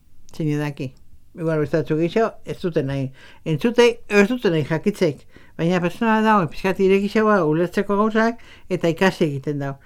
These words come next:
Eta beste batzui lagundu egiten dute. Nahi eta nahi ez, ba, kompli-, komplikazio handia da alkoholaren arazoekin bizitzia. Hori beti izaten dut.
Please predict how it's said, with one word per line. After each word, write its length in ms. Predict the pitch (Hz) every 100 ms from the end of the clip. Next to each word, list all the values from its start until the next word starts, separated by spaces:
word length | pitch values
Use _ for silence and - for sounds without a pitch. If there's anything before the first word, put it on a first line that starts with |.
| - -
Eta 180 | - 214
beste 220 | 262 294
batzui 440 | 302 277 330 339 370 -
lagundu 440 | 175 151 160 180 160
egiten 300 | 143 139 143
dute. 320 | 135 156 135 - - - - -
Nahi 180 | 214 262
eta 120 | 277
nahi 300 | 262 269 220
ez, 180 | 190 220 - - - - - - - - - - - -
ba, 200 | - 170 160 151 - - - - - - - - - - -
kompli-, 420 | 220 226 311 294 180
komplikazio 760 | - 254 311 311 381 - 370 330
handia 400 | 277 294 294 269 269 254 247
da 240 | - 208 254 247
alkoholaren 560 | 202 226 233 240 240
arazoekin 600 | 180 196 196 254 220 254
bizitzia. 580 | 247 - 170 - 135 110 - - - - -
Hori 180 | 190 233
beti 200 | 240 240
izaten 380 | 185 165 - 131
dut. 280 | 123 - -